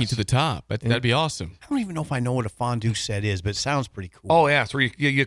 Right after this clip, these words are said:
Speaker 2: you cook, like, meats and cheeses in, like, over a little hot
Speaker 3: Meats and
Speaker 2: pot.
Speaker 3: cheeses?
Speaker 2: Yes. It used to be the cheese sauce. The cheese dip was big. You just dunked bread in cheese dip.
Speaker 3: Okay.
Speaker 2: This was very seventies.
Speaker 3: Okay.
Speaker 2: This is very seventies.
Speaker 3: Sh-, shocking.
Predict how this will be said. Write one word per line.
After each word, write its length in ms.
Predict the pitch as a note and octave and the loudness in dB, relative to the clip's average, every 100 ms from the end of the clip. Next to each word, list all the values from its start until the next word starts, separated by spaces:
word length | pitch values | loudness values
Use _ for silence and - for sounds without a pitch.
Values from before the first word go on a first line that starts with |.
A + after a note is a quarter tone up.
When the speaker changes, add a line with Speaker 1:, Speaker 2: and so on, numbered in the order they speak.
| - | 0
Speaker 2:
you 120 | C#3 | -4
cook, 260 | - E3 - | 0 -2 2
like, 240 | C#3 B2 | 0 2
meats 320 | C3+ D3 - | 0 0 -2
and 100 | B2+ | -6
cheeses 540 | G#2+ - C3+ G#2+ G2+ A2+ | -4 0 0 0 -6 -4
in, 100 | G#2+ | -2
like, 180 | A2 A#2 | -2 -2
over 260 | A2+ A2 | -2 0
a 80 | G#2 | 0
little 260 | A#2+ A#2+ G#2 | 0 0 0
hot 240 | C3+ C3 | 0 0
Speaker 3:
Meats 120 | A2+ | 2
and 60 | A#2+ | 2
Speaker 2:
pot. 80 | F2+ | 0
Speaker 3:
cheeses? 320 | A#2 C#3+ F3 _ - | -2 -16 -20 _ -2
Speaker 2:
Yes. 420 | A#2+ G2 - - _ _ _ - | 0 0 -4 -18 _ _ _ -4
It 80 | B2 | 2
used 180 | E3 - | 2 4
to 60 | |
be 140 | C3+ B2+ | 4 4
the 80 | G#2 | 2
cheese 360 | - C#3+ B2 | 2 2 2
sauce. 160 | - F#2+ | 2 0
The 100 | G#2+ | -2
cheese 320 | - D#3+ B2+ | 0 2 2
dip 200 | A2+ G2 | 2 0
was 140 | G2 - | -2 -2
big. 280 | G2 E2+ - _ - | 0 0 -4 _ -6
You 60 | B2 | -2
just 200 | G#2+ G#2 | -2 2
dunked 300 | C3 C3 G#2+ | 2 2 0
bread 280 | A2 A#2+ | 4 4
in 100 | G#2 | 2
cheese 280 | F2+ A#2+ G#2+ | -2 -2 -2
dip. 200 | - D#2 | -2 0
Speaker 3:
Okay. 400 | D#3+ A3+ - G2+ - | 2 2 0 -4 -4
Speaker 2:
This 160 | - - | -2 2
was 80 | C3 | 4
very 240 | F3+ F3 | 6 4
seventies. 720 | - - C#3+ B2 F#2+ E2 - - _ - | 4 4 4 4 -2 -6 -12 -20 _ -14
Speaker 3:
Okay. 160 | - | -2
Speaker 2:
This 160 | - - | 0 2
is 120 | G#2+ | 0
very 300 | F#2 C3+ C#3 | 4 4 4
seventies. 640 | A#2 - B2+ A2+ G2 F2+ - | 2 2 4 4 2 2 2
Speaker 3:
Sh-, 340 | G#2+ F#2 G2 | 2 4 2
shocking. 500 | - C3+ G#2 - A#2+ | 2 2 0 0 -4